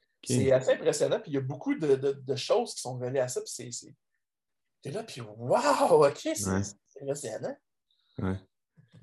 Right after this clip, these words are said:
Speaker 2: Mais, fait que, dans le fond, c'est ça. Fait que l'inter-, si je résume, là, l'interleukine six,
Speaker 1: Ouais.
Speaker 2: euh,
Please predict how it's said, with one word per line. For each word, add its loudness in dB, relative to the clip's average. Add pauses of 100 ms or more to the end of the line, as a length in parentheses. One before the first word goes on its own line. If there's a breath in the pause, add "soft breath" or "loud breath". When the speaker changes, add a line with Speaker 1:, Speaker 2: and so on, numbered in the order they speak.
(140)
Speaker 2:
Mais, 4 (600 loud breath)
fait 4
que, -2
dans 6
le 4
fond, 4
c'est 2
ça. 6 (100)
Fait 2
que -20 (140)
l'inter-, 2
si -6
je -6
résume, 0
là, 2
l'interleukine -2
six, -6 (480)
Speaker 1:
Ouais. 0
Speaker 2:
euh, -6